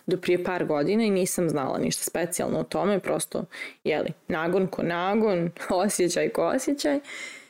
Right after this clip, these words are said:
Međutim, prije par godina je jedna moja lična situacija mene natjerala da malo preispitam tu energiju i ja sam počela da izučavam i da saznajem svašta zanimljivo o njoj, a onda i da eksperimentišem s njom kroz svoj lični primjer.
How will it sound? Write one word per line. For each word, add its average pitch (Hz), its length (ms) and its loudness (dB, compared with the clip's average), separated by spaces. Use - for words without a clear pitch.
Međutim, 220 460 4
prije 226 200 2
par 277 160 2
godina 233 380 4
je 185 220 2
jedna 208 260 2
moja 170 420 0
lična 196 380 2
situacija 175 580 -2
mene 180 220 2
natjerala 165 520 0
da - 100 0
malo 170 220 2
preispitam 170 800 0
tu 202 120 0
energiju 170 600 2
i - 60 0
ja 220 60 2
sam 226 180 2
počela 214 380 2
da 175 100 4
izučavam 180 680 2
i 190 40 2
da 180 80 2
saznajem 185 420 2
svašta 180 400 -2
zanimljivo 170 520 2
o 151 100 0
njoj, 277 280 4
a 208 100 0
onda 214 200 4
i 220 60 6
da 190 120 2
eksperimentišem 185 1040 0
s - 100 -4
njom 170 300 0
kroz 190 140 2
svoj 185 220 4
lični - 340 2
primjer. - 440 -4